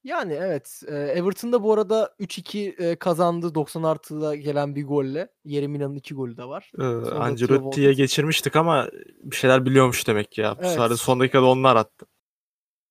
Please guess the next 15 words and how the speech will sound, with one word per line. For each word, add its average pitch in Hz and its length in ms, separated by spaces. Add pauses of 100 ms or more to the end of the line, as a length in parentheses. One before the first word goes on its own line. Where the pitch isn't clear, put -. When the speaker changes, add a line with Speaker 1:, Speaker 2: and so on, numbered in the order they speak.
(180)
Speaker 1:
Bu 151 120
defa 147 320
da 165 80
son 165 220
dakikada 156 380
o 160 60
attı. 127 260
Speaker 2:
Hı. 156 60
Speaker 1:
Ancelotti 151 520
bize 156 220
ders 160 260
verdi. 131 400 (280)
Dedi, 139 280
"Bak 139 240 (140)
biz - 320